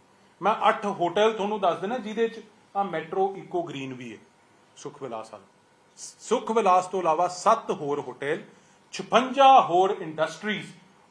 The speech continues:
ਉਸੇ ਪਾਲਿਸੀ ਤਹਿਤ ਇਹ ਬੈਨੀਫਿਟਸ ਲੈ ਰਹੀਆਂ। ਇਹ ਕੇਵਲ ਮੋਹਾਲੀ ਡਿਸਟ੍ਰਿਕਟ ਹੈ, ਬਾਕੀ ਦੇ ਪੰਜਾਬ ਦੀ ਲਿਸਟ ਇਸ ਤੋਂ ਵੱਖ ਹੈ। ਜੋ ਮੈਨੂੰ ਅਫਸਰਾਂ ਨੇ ਦੱਸਿਆ,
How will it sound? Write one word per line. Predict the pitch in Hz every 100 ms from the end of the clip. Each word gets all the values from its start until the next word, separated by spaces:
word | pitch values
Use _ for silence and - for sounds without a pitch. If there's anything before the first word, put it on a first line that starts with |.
| _ 233
ਉਸੇ | 285 285 339 330
ਪਾਲਿਸੀ | 262 247 - 233
ਤਹਿਤ | 226 202 - - - _ _ _ _ _ -
ਇਹ | 190
ਬੈਨੀਫਿਟਸ | 175 151 156 175 175 160
ਲੈ | 135
ਰਹੀਆਂ। | 131 143 202 247 - - _ _ -
ਇਹ | 254 254 -
ਕੇਵਲ | 214 202 214 294 330
ਮੋਹਾਲੀ | 165 185 208 220 220
ਡਿਸਟ੍ਰਿਕਟ | 202 - 180 -
ਹੈ, | 160 226 - - _ _ -
ਬਾਕੀ | 170 - 196
ਦੇ | 196
ਪੰਜਾਬ | 202 180 165 151 151
ਦੀ | 165
ਲਿਸਟ | 160 - 175
ਇਸ | 151
ਤੋਂ | - 143
ਵੱਖ | 139 -
ਹੈ। | 220
ਜੋ | 180 196
ਮੈਨੂੰ | 202 156 175 208 202
ਅਫਸਰਾਂ | 202 185 180
ਨੇ | 175
ਦੱਸਿਆ, | 151 147 170 214